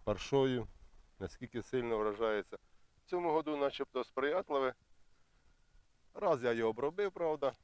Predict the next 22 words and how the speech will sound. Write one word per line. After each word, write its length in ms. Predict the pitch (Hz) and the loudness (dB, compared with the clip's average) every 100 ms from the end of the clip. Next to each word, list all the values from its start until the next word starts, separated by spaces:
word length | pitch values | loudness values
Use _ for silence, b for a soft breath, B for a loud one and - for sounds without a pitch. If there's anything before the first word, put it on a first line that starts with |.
| _ | _
не 120 | 131 123 | -18 -12
без 180 | 123 | -12
того, 320 | - 135 120 117 | -8 -2 -2 -2
бо 320 | 120 131 120 | 0 0 0
без 320 | 113 131 113 | 0 0 2
обробіток 600 | 123 123 123 127 120 110 | 2 2 2 0 0 0
не 140 | 120 117 | 0 -4
буде. 340 | 110 104 101 | -4 -4 -4
Ну, 240 | 123 165 170 _ _ _ _ _ _ _ _ - - 123 | -4 -6 -8 _ _ _ _ _ _ _ _ -20 -16 -2
ну, 220 | 139 131 | 2 2
оце 500 | 135 - 185 160 - _ | 0 4 6 6 4 _
такий 300 | - 131 147 | -4 -2 -2
врожай, 540 | 131 131 139 196 233 180 | -2 0 0 2 2 0
щоб 320 | - 123 110 | -4 -4 -2
він 220 | 127 127 107 | -2 -2 2
вивісився 1000 | 110 135 107 98 113 98 104 92 107 | 6 8 6 0 -8 -4 -4 -2 -2
до, 160 | 92 98 | -2 -4
до, 380 | 98 113 101 92 | 0 2 2 -2
до 360 | 92 104 104 | -2 0 0
свого 500 | - - 120 113 113 | -4 -8 -2 0 0
дозрівання 840 | 95 90 104 113 120 117 98 87 82 | -2 -4 -4 -2 2 4 4 2 -10
вже, 220 | 82 80 | -10 -14